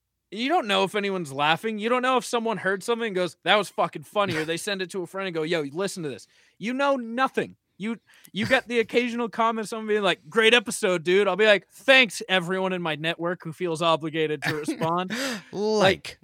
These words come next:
Speaker 1: Like,
Speaker 2: uh, <laughs>
Speaker 1: yeah. So it's like, you don't know. So, like, making your jokes live and just getting that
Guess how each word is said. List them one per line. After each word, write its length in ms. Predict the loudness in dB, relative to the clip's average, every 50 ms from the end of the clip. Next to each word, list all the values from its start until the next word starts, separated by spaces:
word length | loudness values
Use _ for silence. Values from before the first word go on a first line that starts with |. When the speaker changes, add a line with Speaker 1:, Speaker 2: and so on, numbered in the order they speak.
| -12 -4
Speaker 1:
Like, 40 |
Speaker 2:
uh, 300 | 2 2 2 4 4 2 2 2 2 2 2 2 2 2
<laughs> 80 | 4 8
Speaker 1:
yeah. 260 | 8 8 8 8 6 2 -2 -4 -8 -8 -8 -8
So 120 | -6 -4 -4
it's 100 | -2 -2
like, 160 | -2 -4 -4
you 100 | -2 4
don't 240 | 4 4 4 4 -2 -4
know. 300 | 0 2 4 4 4 2
So, 200 | 0 -4 -4 -2
like, 160 | -4 -4 -4
making 380 | -4 -2 -2 -2 -2 -2 -4 -2
your 100 | -2 -4
jokes 420 | -4 -2 -2 -2 -2 -2 -4 -8 -8
live 440 | -4 0 2 2 2 2 0 -2
and 100 | -4 -10
just 140 | -10 -10 -6 -6
getting 220 | -6 -6 -6 -8
that 180 | -8 -10 -10